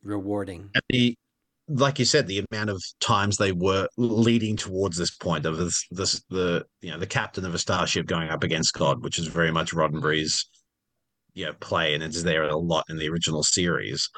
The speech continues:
Speaker 2: It's almost a, a let-, well, it is a letdown. It is a letdown. You have one little overcooked speech, not even a speech, a couple of lines from
Speaker 1: Yeah.
Speaker 2: Kirk going, "What does God want with a starship? Why is God angry?"
Speaker 1: Mm.
Speaker 2: Um, yeah, could have been played.
Speaker 1: So,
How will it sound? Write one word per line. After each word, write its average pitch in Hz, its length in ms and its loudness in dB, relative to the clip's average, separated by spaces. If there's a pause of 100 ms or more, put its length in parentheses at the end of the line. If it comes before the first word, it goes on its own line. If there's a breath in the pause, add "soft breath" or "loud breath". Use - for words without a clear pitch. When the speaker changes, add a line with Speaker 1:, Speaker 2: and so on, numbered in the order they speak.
(260 loud breath)
Speaker 2:
It's - 280 2 (380)
almost 98 420 -2
a, 87 320 -4
a - 20 0
let-, 113 220 2 (100)
well, 135 160 6
it 214 80 0
is 294 140 0
a - 40 -2
letdown. 71 500 -6
It 113 60 2
is 110 160 4
a 101 40 2
letdown. 87 520 2
You 90 160 2
have 90 200 2
one 95 260 4
little 90 320 0
overcooked 98 680 0 (100)
speech, - 580 -4 (120)
not 135 260 2
even 92 160 0
a 82 40 -6
speech, - 500 -2
a - 40 -8
couple 82 220 0
of 82 80 2
lines 90 300 2
from 87 140 0
Speaker 1:
Yeah. 87 40 2
Speaker 2:
Kirk 87 320 2
going, 87 340 2
"What 87 160 4
does 82 180 -2
God 85 220 0
want 82 260 0
with 85 100 0
a 82 40 -2
starship? 82 560 0
Why 85 180 0
is 82 100 -4
God 82 220 0
angry?" 78 460 0 (600 loud breath)
Speaker 1:
Mm. 104 60 -6
Speaker 2:
Um, 85 600 -4 (640)
yeah, 92 420 2 (600)
could - 120 -2
have 90 80 -4
been 90 140 -4
played. 85 340 2
Speaker 1:
So, 139 260 2